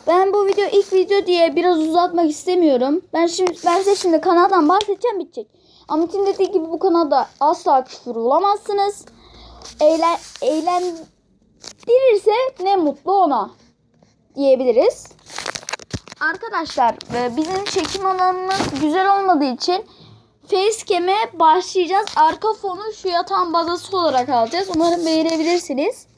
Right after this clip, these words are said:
Yani ikinci videomuz fa-, facecam'de olabilir.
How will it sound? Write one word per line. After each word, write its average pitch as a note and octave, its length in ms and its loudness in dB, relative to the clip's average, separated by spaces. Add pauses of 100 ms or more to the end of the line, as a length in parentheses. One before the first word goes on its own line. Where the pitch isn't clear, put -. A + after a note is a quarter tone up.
(540)
Yani D#4 240 0 (100)
ikinci G4+ 380 -6
videomuz G4 520 -6
fa-, F#4+ 400 0
facecam'de G4 580 2
olabilir. C4+ 520 2